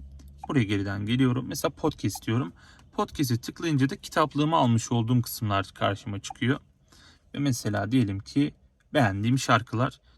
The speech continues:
direkt olarak beğenilen şarkılar atabiliyor. Arayüzü oldukça iyi, ana ekran olacak şekilde. Önemli bir şey var, onu da eklemem lazım. Bu ürün şimdi bir tablet olduğu için internete bağlanması gerekiyor. Telefonunuzdan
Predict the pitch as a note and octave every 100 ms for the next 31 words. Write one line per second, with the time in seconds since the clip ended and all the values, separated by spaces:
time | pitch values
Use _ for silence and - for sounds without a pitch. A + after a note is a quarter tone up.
0 | - D#3+ A#2 G#2 A#2 C3+ - B2+ G#2+ G2
1 | - B2+ - A#2+ B2 C#3 A#2+ G#2+ A#2+ -
2 | - - - _ G3 B2+ G#2 G#2 C3+ -
3 | - C3 A2 G2+ - - B2 A#2 A#2+ _
4 | - B2+ A#2+ G#2 - C#3 A2 G2+ C#3+ C#3+
5 | C3+ A#2 A2+ G#2 G2 - - - C#3 D#3+
6 | G3 G3+ G#3+ A#3 G#3 C4+ - E3 F3+ F#3
7 | B2+ B2 A#2 G#2+ G#2+ G#2+ G#2 G#2+ G2+ G2
8 | B2+ F#3 F3+ G3+ - - C3+ B2+ C3 C#3
9 | B2+ B2+ B2 F3 - E3 E3+ - - A#3+
10 | - G3 G3 F3 D3+ B2+ A#2+ A2+ - A#2
11 | A2+ A2 G3 A3 - E3 E3+ - E3 D#3+
12 | D#3 C3+ D3+ A3